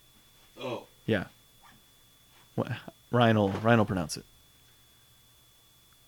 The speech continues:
Speaker 1: Umihara Kawase?
Speaker 2: Yeah.
Speaker 1: Fresh?
Speaker 2: Yeah, that one. So that game has apparently been going up in value as of late for, like, a new copy. I found it used on Amazon for, like,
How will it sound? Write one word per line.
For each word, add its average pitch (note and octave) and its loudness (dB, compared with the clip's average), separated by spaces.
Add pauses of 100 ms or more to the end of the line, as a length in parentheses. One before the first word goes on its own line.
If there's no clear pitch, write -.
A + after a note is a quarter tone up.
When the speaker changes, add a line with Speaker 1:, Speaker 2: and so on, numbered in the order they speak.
(580)
Speaker 1:
Umihara D3 10
Kawase? E3+ 6
Speaker 2:
Yeah. B2+ 12
Speaker 1:
Fresh? D3 10 (260)
Speaker 2:
Yeah, A2+ 6 (160)
that F#2+ 4
one. D#2 -14 (880)
So C#3+ 10
that C#3 10
game D#3+ 8
has B2+ 6
apparently A#2+ 6 (200)
been B2+ 6
going A#2+ 12
up A2 6
in A2 4
value B2+ 4
as C#3+ 0
of D3 -8
late D#3+ 4
for, - -2
like, A2 4
a G#2 6
new A2 2
copy. E3+ 0 (540)
I - -2
found C3+ 6
it A2+ 2
used A#2+ 2
on G#2 2
Amazon A2 -2
for, A2 -4
like, F2+ 0